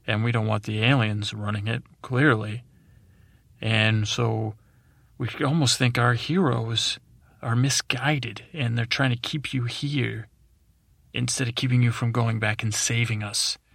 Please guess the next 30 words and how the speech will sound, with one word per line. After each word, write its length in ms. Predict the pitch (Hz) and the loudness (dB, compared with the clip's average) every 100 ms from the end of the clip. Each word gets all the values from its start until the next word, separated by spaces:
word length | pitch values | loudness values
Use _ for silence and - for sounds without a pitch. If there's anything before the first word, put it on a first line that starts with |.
| - - - - - | -20 -20 -20 -20 -2
And 160 | 120 | 2
maybe 140 | 175 175 | 4 4
there's 160 | 147 | 6
some 180 | - 139 | 6 4
sub-, 320 | - 135 123 | 2 2 0
some 340 | - - 131 123 | -2 0 0 0
sub-, 380 | - 131 123 | 0 0 -2
subconscious 1040 | - - 127 123 - 120 120 - 117 - - | -2 0 2 0 -2 2 4 4 2 0 -2
jealousy 800 | - 113 110 107 - 107 101 - _ _ _ _ | -2 -2 -2 -2 -2 -2 -4 -10 _ _ _ _
because 260 | 117 131 | 0 2
they're 140 | 131 127 | 6 6
on 200 | 113 107 - | 6 4 -6
call, 640 | - 131 123 107 104 107 _ _ _ _ _ _ _ _ _ _ | -4 2 2 2 -2 -12 _ _ _ _ _ _ _ _ _ _
or 360 | - 113 113 107 | -2 2 4 4
confusion 640 | - 127 120 143 135 113 | 2 2 2 2 2 2
about 240 | 110 104 101 | 4 4 4
how 140 | 104 | 0
time 260 | - 113 110 | 2 0 2
travel 260 | 113 107 | 0 0
works. 140 | 110 - | -2 0
But 140 | 117 | 0
let 120 | 160 | 2
me 80 | 185 | 2
tell 280 | 123 127 113 | 2 2 0
you, 520 | - - - 110 104 _ | -4 -16 -14 -14 -14 _
okay, 400 | 127 127 113 104 123 - | -4 2 2 2 -6 -4
what 100 | - | 4
do 40 | 127 | 4
you 60 | |
mean? 140 | 117 | 4